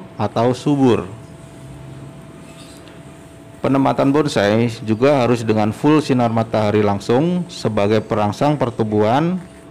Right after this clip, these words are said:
bisa tetap segar. Yang penting, jangan sampai telat siram,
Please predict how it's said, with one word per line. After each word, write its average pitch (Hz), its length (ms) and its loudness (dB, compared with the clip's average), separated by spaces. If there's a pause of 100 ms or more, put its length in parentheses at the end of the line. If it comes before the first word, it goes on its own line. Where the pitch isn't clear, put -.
(160)
bisa 127 720 0
tetap 113 320 -2
segar. 107 560 0 (2500)
Yang 101 240 0
penting, 104 300 0 (340)
jangan 104 240 0
sampai 104 320 -2
telat 101 240 -2
siram, 135 560 0